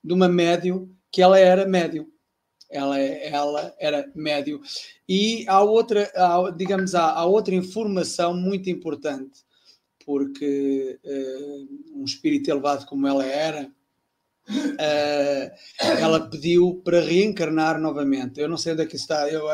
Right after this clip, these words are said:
eu já li isso num livro, não me recordo em que livro. Ela pediu para reencarnar. E então reencarnar numa mendiga. Porquê? Porque fizeram-lhe a pergunta,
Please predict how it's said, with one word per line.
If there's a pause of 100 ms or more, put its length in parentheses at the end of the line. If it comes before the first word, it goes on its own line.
(100)
eu
já
li
isso
num
livro,
não
me
recordo
em
que
livro. (420)
Ela
pediu
para
reencarnar. (600)
E
então
reencarnar
numa
mendiga. (920)
Porquê? (300)
Porque
fizeram-lhe
a
pergunta,